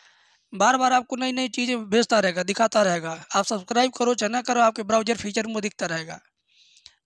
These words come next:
तो YouTube अपना काम कर रहा है कि अपने क्रिएटर की वीडियो चलवा रहा है ज़बरदस्ती आपके यहाँ पास भेज भेज के। लेकिन आप साइंस के स्टूडेंट हो, समझदार स्टूडेंट हो,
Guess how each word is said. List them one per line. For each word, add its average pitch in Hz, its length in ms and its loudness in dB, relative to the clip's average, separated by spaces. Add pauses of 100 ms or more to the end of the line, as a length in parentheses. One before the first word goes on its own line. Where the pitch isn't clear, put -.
तो 185 80 -10
YouTube 220 300 -2
अपना 285 280 2
काम 240 240 0
कर 170 160 -6
रहा 156 120 -8
है - 280 -20 (240)
कि 220 100 -4
अपने 220 280 -2
क्रिएटर 214 480 -2
की 233 140 -10
वीडियो 214 300 -4
चलवा 214 360 4
रहा 220 100 4
है 202 60 2
ज़बरदस्ती 190 540 -4 (760)
आपके 202 280 0
यहाँ 202 120 0
पास 196 280 2
भेज 190 160 -4
भेज 156 220 -8
के। - 100 -10 (720)
लेकिन 233 240 -2
आप 262 160 4
साइंस 220 300 -2
के 240 160 -2
स्टूडेंट 185 360 -10
हो, 165 180 -14
समझदार 202 520 2
स्टूडेंट 170 420 -6
हो, 160 160 -14